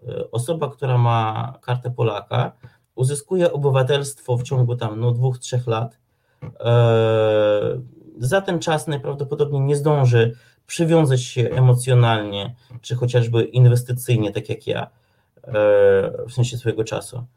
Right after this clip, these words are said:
do tego kraju, jak ja tam na przykład, e, czekałem na obywatelstwo w ciągu chyba ośmiu czy dziewięciu lat, tak? I, e, jakby najwięcej tych ludzi, którzy otrzymując polskie obywatelstwo wyjeżdżają na zachód,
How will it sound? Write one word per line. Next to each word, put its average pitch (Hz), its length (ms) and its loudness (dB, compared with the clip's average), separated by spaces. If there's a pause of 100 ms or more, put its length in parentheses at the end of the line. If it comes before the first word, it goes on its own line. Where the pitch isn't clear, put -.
(160)
do 127 80 -2
tego 135 240 2
kraju, 123 380 4
jak 113 240 -2
ja 113 180 0
tam 107 220 -8
na 107 60 -10
przykład, 120 360 -12
e, 104 180 -6
czekałem 107 360 -6
na 104 80 -8
obywatelstwo 104 520 -8
w 120 40 -10
ciągu 107 300 -10
chyba - 240 -12
ośmiu 117 280 -2
czy - 160 -14
dziewięciu 101 420 -8
lat, - 280 -4 (400)
tak? 127 300 0 (380)
I, 139 480 -2
e, 123 420 6
jakby 131 520 4 (1200)
najwięcej 147 800 2
tych 165 160 -4
ludzi, 160 240 -4
którzy 139 520 0
otrzymując 135 500 -2
polskie 131 320 -4
obywatelstwo 120 520 0
wyjeżdżają 120 480 4
na 107 160 -2
zachód, - 480 -4